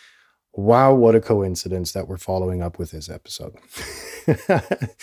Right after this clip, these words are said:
This one is a bit less, um,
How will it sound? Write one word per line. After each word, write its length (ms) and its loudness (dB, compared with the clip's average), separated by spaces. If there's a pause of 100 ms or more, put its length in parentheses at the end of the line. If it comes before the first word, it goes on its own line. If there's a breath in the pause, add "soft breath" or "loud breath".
(400 loud breath)
This 240 2
one 280 6
is 600 6
a 100 -4
bit 260 2
less, 640 0 (220)
um, 640 -6